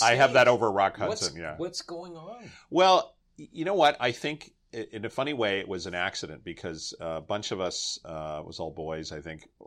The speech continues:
Speaker 1: Um, a friend of mine had a birthday party, and his dad took us to see two thousand one: A Space Odyssey, probably thinking it's some sort of
Speaker 2: That
Speaker 1: ro-,
Speaker 2: is the
Speaker 1: rocket
Speaker 2: that
Speaker 1: epic
Speaker 2: might be
Speaker 1: or
Speaker 2: the
Speaker 1: something.
Speaker 2: funniest thing I've ever heard.
Speaker 1: Yeah, and, uh, not knowing what,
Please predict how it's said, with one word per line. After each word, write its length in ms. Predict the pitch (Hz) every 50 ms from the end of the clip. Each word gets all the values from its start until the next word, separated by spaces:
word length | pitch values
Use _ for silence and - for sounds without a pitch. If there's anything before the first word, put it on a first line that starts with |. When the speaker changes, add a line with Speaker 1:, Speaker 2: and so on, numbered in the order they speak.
| - -
Speaker 1:
Um, 480 | 82 80 78 76 76 76 76 78 - _ -
a 40 | 80
friend 200 | - 107 101 98
of 40 | 98
mine 240 | 92 85 87 82 82
had 180 | 82 90 87
a 40 | 82
birthday 360 | - 101 110 123 - 110 82
party, 340 | - - 80 76 80 90 101
and 80 | 107 92
his 140 | 92 87
dad 260 | - 90 95 104 101 -
took 180 | - 92 -
us 120 | 95 - -
to 100 | 98 90
see 160 | - 95 87
two 120 | - -
thousand 260 | 90 98 92 80 98
one: 80 | 90 87
A 40 | 87
Space 300 | - - 101 110 117 -
Odyssey, 300 | - - - - 110 -
probably 400 | _ - - 233 240 156 127 107
thinking 400 | - - 98 87 - 104 87 -
it's 180 | 95 95 - -
some 140 | - 113 107
sort 220 | - - 107 98
of 120 | 92 78 - _ _ _ _ _
Speaker 2:
That 140 | - 101 95
Speaker 1:
ro-, 100 | 104 107
Speaker 2:
is 60 | 107 -
the 60 | 117
Speaker 1:
rocket 460 | 117 123 127 131 135 - - 139 113 - - -
Speaker 2:
that 140 | 120 123
Speaker 1:
epic 120 | 127 123 -
Speaker 2:
might 120 | 131 123
be 60 | 107
Speaker 1:
or 20 | 107
Speaker 2:
the 60 | 113
Speaker 1:
something. 220 | 110 123 107 - 95
Speaker 2:
funniest 240 | 87 104 104 101 101
thing 160 | 104 101 101
I've 80 | 95 95
ever 180 | 92 87 85
heard. 160 | 85 - - 143
Speaker 1:
Yeah, 300 | 180 - 190 113 101 -
and, 340 | 110 123 131 131 123 117 120
uh, 260 | 120 117 117 113 110
not 280 | 110 113 113 - - 120
knowing 520 | 123 127 135 135 101 90 90 101 131 143 69
what, 220 | 87 107 107 104